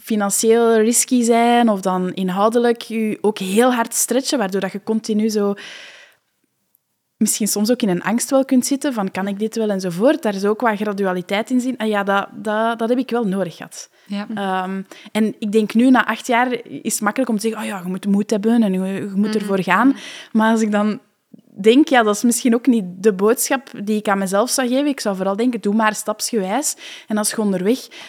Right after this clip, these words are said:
Speaker 1: wat houvast nodig hebt, is het prima, hoor." Gun jezelf dat ook, als je wilt blijf-, blijven jezelf stretchen en, en misschien wel op lange termijn elke keer wat dichter en dichter en dichter bij jezelf komen of zo.
Speaker 2: Ja.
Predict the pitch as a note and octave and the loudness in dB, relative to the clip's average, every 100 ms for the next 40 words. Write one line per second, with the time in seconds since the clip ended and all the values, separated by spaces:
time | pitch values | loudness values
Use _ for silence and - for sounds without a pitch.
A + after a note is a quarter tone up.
0 | - - G#3+ G3+ F#3 G3 F3+ G#3 - B3+ | -10 -4 0 0 0 -2 -2 -2 2 2
1 | C4 D4+ E4+ G3+ - - A#3 B3 F3 E3+ | 4 2 0 -4 -8 -4 0 0 0 0
2 | A3+ - - _ _ - B3+ D4 A#3 G3 | -2 -2 -12 _ _ 6 10 10 8 2
3 | F#3 F#3 F#3 F3+ F3+ - G3+ - G3+ G3 | 2 0 2 0 -2 -8 -6 -2 0 0
4 | F#3 F#3+ F#3 F#3+ F#3+ F#3+ F#3 G3 F#3 F#3 | 0 0 0 -2 -8 -6 -4 -4 -2 -2
5 | F#3 F#3 - G#3 A3 - A3+ F#3+ F#3 - | -4 -4 -4 -4 -4 -2 -2 -2 -6 -12
6 | - - - _ _ - G3+ - A3+ G3+ | -20 -20 -20 _ _ -4 -2 0 0 2
7 | G3 G3 F#3+ A3 A3+ G3+ F#3 A3 A3+ G#3 | 0 0 0 0 -2 -2 2 2 2 -2
8 | G#3+ - A3+ G#3+ F3+ G#3 - G3 F3 F#3+ | -4 2 2 2 0 -2 -2 -2 0 -2
9 | - F#3 F3 F#3+ - F#3+ E3+ E3+ F3+ F#3+ | -4 -6 -4 -6 -8 -8 -8 -4 -4 -6
10 | - G3+ G3+ G#3 F3+ F3+ G3 | -8 -8 -8 -8 -10 -10 -10